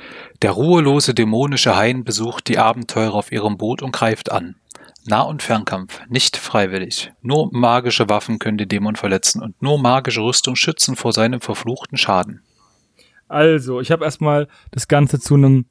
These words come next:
Speaker 2: freiwilligen Kampf gemacht und das war jetzt nur Fernkampf, äh, nur Nahkampf, ne?
Speaker 1: Nah- und Fernkampf.
Speaker 2: Nah- und Fernkampf. Nah- und Fernkampf auf dem Meer. Ich hab alles magisch. Jeder hat eine magische Waffe bei mir. Ja, dieser Typ wird sowas von geschnetzelt. Ich hab, äh,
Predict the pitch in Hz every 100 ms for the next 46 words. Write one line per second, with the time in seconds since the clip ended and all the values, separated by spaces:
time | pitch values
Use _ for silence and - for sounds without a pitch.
0 | - - 135 160 170 190 170 202 240 -
1 | - 160 143 139 165 175 190 175 156 143
2 | 127 165 170 170 156 135 190 285 _ _
3 | 110 123 127 - 95 101 101 - _ -
4 | 139 135 160 156 160 175 _ - _ -
5 | 143 196 202 185 175 156 151 139 135 143
6 | 151 - _ - 156 135 _ _ _ _
7 | _ _ _ 143 170 185 - 147 131 139
8 | 214 - - _ 143 165 151 139 147 139
9 | 151 170 170 180 180 _ _ _ _ _
10 | _ _ - 127 147 151 147 - 170 156
11 | 147 - 156 147 143 139 - 143 - 143
12 | 131 - 139 - - 139